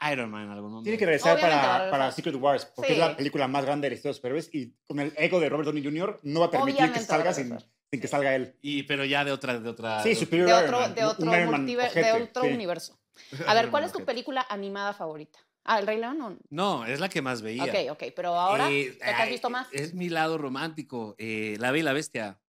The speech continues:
Speaker 2: Ah, muy bien.
Speaker 3: Muy bien,
Speaker 2: ¿Te
Speaker 3: muy
Speaker 2: gustó el
Speaker 3: bella.
Speaker 2: live action?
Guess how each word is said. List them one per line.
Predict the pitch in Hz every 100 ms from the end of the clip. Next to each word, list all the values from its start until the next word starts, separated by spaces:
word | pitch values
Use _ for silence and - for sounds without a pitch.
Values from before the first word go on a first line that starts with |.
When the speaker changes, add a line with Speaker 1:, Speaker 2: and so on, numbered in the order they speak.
| _ _ -
Speaker 2:
Ah, | 143
muy | 151
bien. | 175 180 _ _ _ -
Speaker 3:
Muy | 220 233
bien, | 196 165 160 -
Speaker 2:
¿Te | 202
Speaker 3:
muy | 233
Speaker 2:
gustó | 233
el | 147 143
Speaker 3:
bella. | 139
Speaker 2:
live | 139
action? | 143 202 233